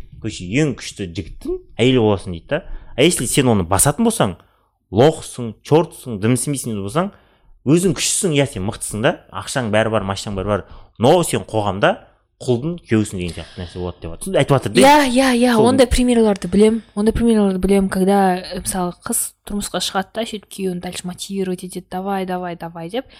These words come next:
Speaker 2: сөйтіп, сөйтіп үлкен жетістіктер-, жетістіктерге жетіп кетеді. И олар да айтып отырады, "Осы әйелімнің арқасында,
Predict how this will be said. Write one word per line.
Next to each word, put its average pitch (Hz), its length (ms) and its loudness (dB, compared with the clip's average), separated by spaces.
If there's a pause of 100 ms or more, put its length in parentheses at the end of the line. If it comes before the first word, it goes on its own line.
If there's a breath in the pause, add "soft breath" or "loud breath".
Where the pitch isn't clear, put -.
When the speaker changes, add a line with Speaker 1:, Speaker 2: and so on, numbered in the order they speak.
(120 soft breath)
Speaker 2:
сөйтіп, - 220 -12 (340)
сөйтіп 226 280 -10 (380)
үлкен 254 360 -2 (160)
жетістіктер-, 196 760 -4
жетістіктерге 202 680 -4
жетіп 220 260 0
кетеді. 185 240 -12
И 226 120 -6
олар 214 500 -2
да 196 160 -6
айтып 185 240 -8
отырады, - 240 -14
"Осы 202 240 -12
әйелімнің 196 400 -8
арқасында, 196 560 -12